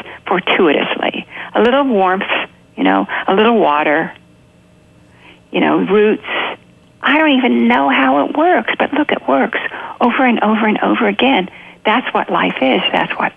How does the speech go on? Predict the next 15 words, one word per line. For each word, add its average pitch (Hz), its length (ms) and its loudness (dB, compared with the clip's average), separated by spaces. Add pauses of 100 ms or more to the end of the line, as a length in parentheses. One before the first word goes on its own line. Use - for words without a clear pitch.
our 202 360 0
life 120 360 -2
is. - 100 -10 (540)
And 196 260 2
yet 240 300 2
we 180 160 0
think 214 220 -2
we're 196 80 -2
supposed - 240 -2
to - 160 -6
figure 185 280 0
it 214 100 0
out. - 360 -2 (600)
Let 185 80 -4
me 226 120 4